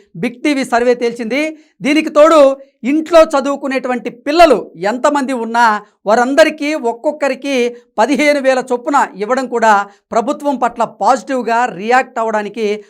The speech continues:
మరో కారణంగా నిలిచిందని బిగ్ టీవీ సర్వే తెలియజేస్తోంది.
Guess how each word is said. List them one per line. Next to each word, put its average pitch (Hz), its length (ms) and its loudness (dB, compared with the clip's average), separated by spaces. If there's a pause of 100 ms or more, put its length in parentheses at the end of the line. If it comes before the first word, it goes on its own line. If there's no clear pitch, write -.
(140)
మరో 233 240 2
కారణంగా 233 720 -2 (240)
నిలిచిందని 226 680 -4
బిగ్ 202 200 -12
టీవీ 233 160 -6
సర్వే 208 280 -6
తెలియజేస్తోంది. 165 720 -12